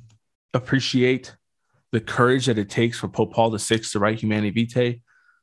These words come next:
the courage that it takes for Pope Francis to come out and say you can't bless same-sex unions. There's so much correlation and similarities between those two, of commissions being formed ahead of time, people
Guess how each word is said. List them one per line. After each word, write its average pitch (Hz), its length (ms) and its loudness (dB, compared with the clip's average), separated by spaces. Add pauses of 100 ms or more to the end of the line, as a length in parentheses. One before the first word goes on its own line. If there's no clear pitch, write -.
(160)
the 113 80 0
courage 117 300 4
that 110 100 0
it 101 100 -2
takes 110 200 -2
for 107 80 -4
Pope 107 200 0
Francis 107 320 -2
to - 60 -6
come 110 180 -2
out 104 60 0
and 101 80 -2
say 110 100 -2
you 98 80 -4
can't 101 220 -2
bless 101 200 -2
same-sex 101 460 -4
unions. 107 380 -2 (1040)
There's 123 160 4
so 165 180 4
much 165 280 0
correlation 117 600 0
and 104 140 -2
similarities 110 560 2
between 107 320 0
those 95 240 -2
two, 101 320 -2 (840)
of 104 480 0 (220)
commissions 113 460 2
being 120 260 0
formed 117 480 0
ahead 110 260 0
of 117 100 -2
time, 113 540 0
people 110 380 -2